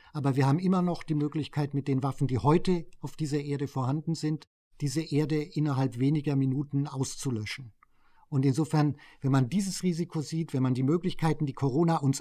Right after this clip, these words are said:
andeutet, des Bioterrorismus sieht, weiß man, wenn wir nicht als, als Menschheitsfamilie zusammenarbeiten, besteht die Gefahr, dass uns das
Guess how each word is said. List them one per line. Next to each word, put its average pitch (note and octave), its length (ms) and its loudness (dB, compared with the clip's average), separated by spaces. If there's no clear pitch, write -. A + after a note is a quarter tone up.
andeutet, E3 640 2
des - 160 -6
Bioterrorismus D3+ 960 0
sieht, D3+ 300 -6
weiß C#3+ 340 0
man, E3 160 2
wenn C3+ 220 -2
wir C3+ 100 4
nicht D#3 220 0
als, - 300 -2
als D#3+ 280 0
Menschheitsfamilie D#3+ 920 4
zusammenarbeiten, F3 1080 -2
besteht D#3 400 -4
die E3 80 -6
Gefahr, D3+ 640 -4
dass D3+ 180 -6
uns D#3+ 260 -4
das - 440 -4